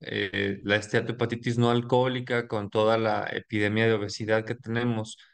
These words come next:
está también aumentando su representación. Y en algunos lugares, este, donde el consumo de alcohol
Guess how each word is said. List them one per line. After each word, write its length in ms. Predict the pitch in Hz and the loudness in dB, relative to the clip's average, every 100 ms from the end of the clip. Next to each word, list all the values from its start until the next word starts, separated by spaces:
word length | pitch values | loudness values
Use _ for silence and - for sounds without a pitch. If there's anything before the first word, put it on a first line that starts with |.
| _ _ 101 | _ _ -12
está 340 | 98 113 110 | -6 -2 -2
también 320 | 113 110 113 | -2 -2 -2
aumentando 600 | 117 107 101 110 110 113 | -2 -2 -2 0 0 0
su 200 | 117 120 | -2 -2
representación. 880 | 117 117 117 123 123 123 151 156 - _ - - _ _ | -2 -2 -2 0 0 2 2 0 -4 _ -20 -20 _ _
Y 420 | 131 143 151 156 - | -6 0 2 0 0
en 300 | 123 120 120 | -2 -2 0
algunos 720 | 113 113 123 127 131 131 - | -2 -2 -2 0 0 -2 -6
lugares, 1000 | - 113 110 107 117 123 127 123 123 - | -8 -2 0 2 2 2 0 -4 -6 -10
este, 760 | 101 - - 107 98 95 90 - | -10 -10 -10 -2 0 0 -2 -6
donde 280 | 101 110 107 | -2 0 0
el 80 | 101 | -2
consumo 560 | 104 101 123 120 123 | -4 0 0 2 2
de 100 | 120 | 2
alcohol 680 | 107 101 120 123 123 123 123 | 0 0 0 2 0 -4 -10